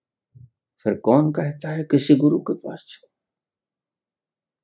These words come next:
फिर लोभी आपको बुलाएंगे बड़े-बड़े बैनर लगा के, "यहां योग निद्रा का अभ्यास हो रहा है, जाओ।" ये सभी वो लोग हैं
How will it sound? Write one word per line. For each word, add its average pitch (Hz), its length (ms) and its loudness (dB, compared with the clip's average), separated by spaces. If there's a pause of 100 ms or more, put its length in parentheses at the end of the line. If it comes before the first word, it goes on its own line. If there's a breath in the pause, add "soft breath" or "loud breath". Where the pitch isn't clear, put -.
(880)
फिर 185 180 12
लोभी 120 480 10
आपको 190 400 10
बुलाएंगे 175 500 12
बड़े-बड़े 165 520 12
बैनर 147 480 12
लगा 151 320 -2
के, - 180 -20 (600)
"यहां 139 360 12
योग 156 400 12
निद्रा 160 440 10
का 160 160 8
अभ्यास 113 380 8
हो 151 280 0
रहा - 180 -8
है, - 80 -20 (340)
जाओ।" 156 360 2 (2250)
ये 175 160 10
सभी 208 380 8
वो 233 220 6
लोग - 320 -4
हैं - 120 -20